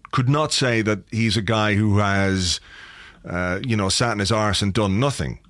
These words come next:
Now, you might talk about that in terms of transfers, but, you know, he's at the training ground six, seven days a week. He's first there, he's last to leave. He's committed to his work. He works really, really hard.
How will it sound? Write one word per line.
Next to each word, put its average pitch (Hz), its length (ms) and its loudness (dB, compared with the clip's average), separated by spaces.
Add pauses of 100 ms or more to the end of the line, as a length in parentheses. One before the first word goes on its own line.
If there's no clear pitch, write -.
(120)
Now, 110 100 0
you 113 140 2
might 117 400 -2
talk 123 200 0
about 107 160 0
that 113 200 0
in 113 100 -2
terms 104 240 0
of 87 60 -8
transfers, 127 600 0
but, 123 220 -2
you 165 100 -2
know, 127 120 0
he's 143 220 2
at 120 120 -2
the 95 80 -6
training 101 340 0
ground 92 500 0
six, - 220 -2
seven 101 260 0
days 87 220 0
a 87 40 -2
week. 120 280 -2
He's 98 160 -4
first 117 360 -2
there, 117 280 2
he's 85 160 -2
last 110 280 -2
to 95 80 -6
leave. 117 380 0 (380)
He's 110 200 -2
committed 120 420 0
to 117 160 0
his 110 120 0
work. 113 220 0
He 110 80 0
works 107 320 0
really, 110 240 2
really 101 300 2
hard. 120 400 2